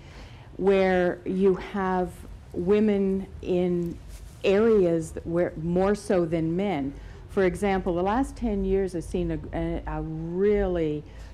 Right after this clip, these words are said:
tremendous flip in veterinary medicine, for example, where now most of the veterinary medicine colleges in North America have between eighty,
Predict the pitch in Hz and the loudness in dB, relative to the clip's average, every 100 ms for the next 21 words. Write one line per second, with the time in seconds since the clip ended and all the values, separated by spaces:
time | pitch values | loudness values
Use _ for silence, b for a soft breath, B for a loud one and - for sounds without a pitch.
0 | - - 190 180 190 202 180 175 - - | -14 -2 2 2 4 2 2 -2 -6 -18
1 | - 196 175 - - - 170 170 165 160 | -4 0 0 -2 -10 -4 -2 0 -2 -2
2 | 156 180 175 165 160 160 170 208 233 160 | -2 -2 0 -2 0 0 0 0 -2 -4
3 | 139 143 156 147 143 156 147 143 135 - | -6 -4 -4 -4 -6 -6 -6 -6 -8 -8
4 | B B B B 180 185 180 170 170 170 | B B B B 2 6 6 4 2 0
5 | 180 175 170 180 185 185 175 170 B B | 0 2 2 2 2 2 2 -2 B B
6 | B - 180 196 202 226 180 170 165 175 | B 0 4 4 2 0 2 0 0 0
7 | 190 185 175 170 165 165 170 - 175 165 | 2 2 2 2 2 0 -2 -2 -2 -2
8 | - - 165 170 160 160 151 - 180 180 | -4 -2 0 0 -2 -4 -4 0 2 4
9 | 185 180 175 170 160 147 160 208 - 233 | 2 2 0 0 -2 0 -2 -4 -2 -2
10 | 196 175 175 - - 160 - 175 165 - | 0 0 -2 -4 -10 -8 -2 0 0 0
11 | 170 170 165 | -2 0 -2